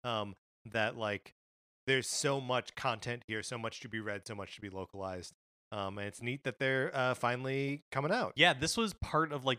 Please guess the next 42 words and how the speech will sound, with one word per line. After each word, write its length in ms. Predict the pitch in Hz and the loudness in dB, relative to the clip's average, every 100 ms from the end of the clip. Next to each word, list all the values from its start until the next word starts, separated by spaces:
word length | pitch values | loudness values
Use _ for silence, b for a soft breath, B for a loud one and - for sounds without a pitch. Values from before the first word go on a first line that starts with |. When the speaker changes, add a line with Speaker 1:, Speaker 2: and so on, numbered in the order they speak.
| - | -2
Speaker 2:
the 80 | 123 | -4
Capcom 640 | - - 143 - 127 120 | 4 6 6 4 0 0
link 280 | 110 107 104 - - | -2 -2 -4 -14 -10
leaks 520 | 110 110 139 123 - | -4 0 0 0 -2
that 160 | - 117 | 0 0
we 80 | 113 | 0
talked 320 | - 117 - | 2 0 4
about 420 | 110 107 107 - - | 6 8 6 2 -10
last 480 | 110 113 139 - - | -2 2 4 2 2
year. 260 | 117 117 - | 4 4 2
Although 300 | 156 143 - - | 4 2 0 -6
part 240 | - 190 240 | 8 8 8
of 160 | 226 | 4
the, 260 | 156 143 117 | 0 0 0
those 240 | 107 127 110 | 2 2 2
leaks, 520 | 123 131 - - - - | 2 0 -2 -10 -6 4
um, 540 | 123 117 107 98 95 B - _ | 6 8 4 0 -8 B -20 _
said 340 | - 135 131 120 | 2 4 4 4
that 320 | 127 117 - - - | 6 4 0 -14 4
they 320 | 123 120 120 | 6 8 6
were 540 | 110 117 123 120 117 - _ _ _ _ _ - | 4 4 6 6 2 -2 _ _ _ _ _ 4
only 240 | 147 175 | 6 6
going 240 | 151 147 143 | 6 6 4
to, 100 | - | 4
I, 140 | 143 131 | 4 4
my 160 | 143 143 | 2 4
memory 320 | 160 214 180 | 4 4 2
is 80 | 123 | 2
that 140 | 131 - 135 | 0 0 -12
they 220 | - 123 135 | -6 2 4
were 180 | 135 | 6
only 220 | 123 139 135 | 4 2 2
going 180 | 135 | 2
to 60 | 127 | 2
have, 580 | - 120 123 113 107 143 | 4 6 6 6 2 0
like, 240 | 127 104 - _ _ _ | 0 0 -2 _ _ _
Japanese 540 | - 127 131 131 120 104 | 8 8 8 4 0 -2
voice 360 | 107 147 156 | 2 4 6
options 500 | 117 110 - 113 107 | 6 4 4 0 0
and 160 | - 117 | -2 0
just 220 | 117 - - | -2 -2 -6
English 640 | 127 117 120 110 - | -4 2 6 6 2